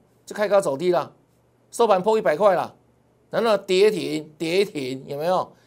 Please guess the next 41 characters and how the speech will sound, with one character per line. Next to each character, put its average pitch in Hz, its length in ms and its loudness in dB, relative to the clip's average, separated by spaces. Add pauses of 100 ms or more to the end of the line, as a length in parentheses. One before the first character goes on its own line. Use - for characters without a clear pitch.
(260)
这 262 180 8
一 277 60 6
天 269 200 0
跌 226 200 2
停 247 160 -2
板 185 140 0
的 190 100 0
时 196 220 -4
候， 220 340 2 (540)
哦， 151 300 0 (1600)
很 135 100 -12
多 190 100 0
老 180 120 2
师 196 300 -4 (640)
突 202 80 0
然 185 160 4
阳 165 120 0
明 160 220 -6
哦， 139 160 -8 (720)
消 208 260 6
失 196 100 -4
不 180 140 -10
见 156 260 -2
了。 110 220 -12 (640)
那 226 140 -2
当 247 280 6
天 240 200 -2
我 160 100 0
带 190 220 -2
会 196 180 0
员 143 80 -2
哦， 139 320 -4
跌 196 240 2
停 202 160 -4
板 170 180 -2
一 165 60 -12
大 170 240 0
早 110 240 -8 (960)
八 247 260 4
点 160 300 -8
半 202 260 4